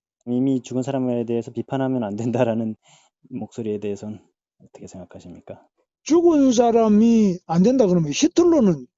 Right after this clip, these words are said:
Speaker 2: 스스로 자살했잖아요. 그 히틀러가 자살했다고 해서 그 히틀러가 유대인을 학살하고 유럽인 천만 명을 학살한 그 범죄 행위가 면책이 됩니까?
Speaker 1: 그나마 양심이 있어서 뭐 자살했다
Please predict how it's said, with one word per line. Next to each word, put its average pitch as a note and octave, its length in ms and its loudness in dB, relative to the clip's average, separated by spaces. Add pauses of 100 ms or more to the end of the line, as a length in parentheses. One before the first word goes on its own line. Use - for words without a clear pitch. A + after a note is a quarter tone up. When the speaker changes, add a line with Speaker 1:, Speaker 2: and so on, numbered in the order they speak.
(300)
Speaker 2:
스스로 C4 380 0
자살했잖아요. G3+ 760 0 (800)
그 B3 80 2
히틀러가 C#4+ 460 4
자살했다고 G#3+ 720 2
해서 D3+ 300 -2 (400)
그 G#3 420 4 (760)
히틀러가 G3 600 2
유대인을 F3+ 540 4
학살하고 E3 520 -2
유럽인 E3 460 2
천만 A#3 380 0
명을 C#3+ 240 -8
학살한 G3+ 420 -2 (320)
그 E3+ 100 -6
범죄 G3 380 2
행위가 F3 380 -2 (300)
면책이 A3 400 2
됩니까? G3 420 -8 (540)
Speaker 1:
그나마 C3+ 300 2
양심이 C3+ 460 0
있어서 A#2+ 340 -2
뭐 A#2 80 -2
자살했다 A2+ 480 -6